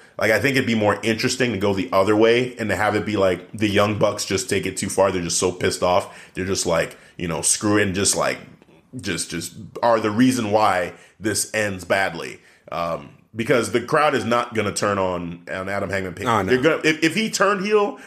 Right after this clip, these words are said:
Speaker 1: it's gonna be a Becky situation where they're just gonna continue to cheer him. So you might as well not do that.
Speaker 2: Mm-hmm.
Speaker 1: The other way around, though, I could see them selling the Young Bucks as heels 'cause, you know,
Speaker 2: Oh, yeah.
Speaker 1: they could pull that off.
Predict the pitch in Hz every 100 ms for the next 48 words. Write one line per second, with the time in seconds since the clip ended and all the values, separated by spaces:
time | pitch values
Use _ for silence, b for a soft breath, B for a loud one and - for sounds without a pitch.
0 | B 160 160 170 151 113 127 120 104 104
1 | 98 87 - - B B - 117 117 123
2 | 131 151 127 113 - 113 92 - 110 76
3 | - - 117 113 139 143 123 110 101 98
4 | 87 57 - 85 87 82 92 139 180 147
5 | 117 127 123 101 80 76 - 113 120 -
6 | 156 139 120 - 120 113 107 92 90 90
7 | 76 - - 78 57 - - - - -
8 | 85 - 320 156 85 - - 76 71 -